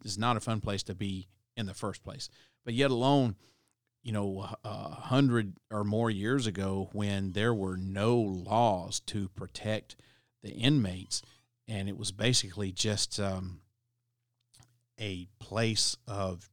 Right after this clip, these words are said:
just violence and, and, and murder and disease, you know, and let's face it,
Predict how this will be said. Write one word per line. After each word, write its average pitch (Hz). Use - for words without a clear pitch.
just -
violence 127
and, 95
and, 92
and 107
murder 127
and 87
disease, 107
you 98
know, 110
and 120
let's 147
face 151
it, 95